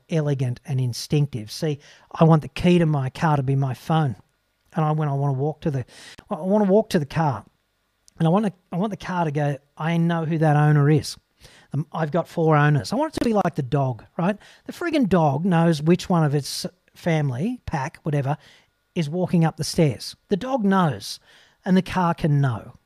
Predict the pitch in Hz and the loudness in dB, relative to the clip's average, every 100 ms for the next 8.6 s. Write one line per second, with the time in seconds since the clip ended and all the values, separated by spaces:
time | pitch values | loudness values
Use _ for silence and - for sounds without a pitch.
0 | _ 180 147 151 151 - 139 131 - _ | _ 0 2 0 -4 -4 -4 -6 -10 _
1 | - 170 147 139 131 143 139 123 131 113 | -4 -2 0 -2 -2 0 -2 -2 -6 -8
2 | - _ 165 156 170 - - - 180 196 | -12 _ -6 -4 -4 -8 -20 -6 0 2
3 | 185 185 - 185 240 220 190 160 - 185 | 2 -2 -2 0 2 -2 -2 -4 0 0
4 | 175 - 160 147 151 156 139 135 135 151 | 0 -2 -2 2 2 2 0 2 2 -2
5 | - 151 131 - 95 - _ _ _ _ | -4 -6 -6 -8 -14 -18 _ _ _ _
6 | _ _ _ - 165 160 - 156 160 180 | _ _ _ -2 0 0 -2 -2 0 -2
7 | 156 156 160 151 151 135 160 156 143 135 | -2 -2 0 0 0 0 2 2 0 0
8 | 143 147 - 165 180 | 0 0 -2 -6 -8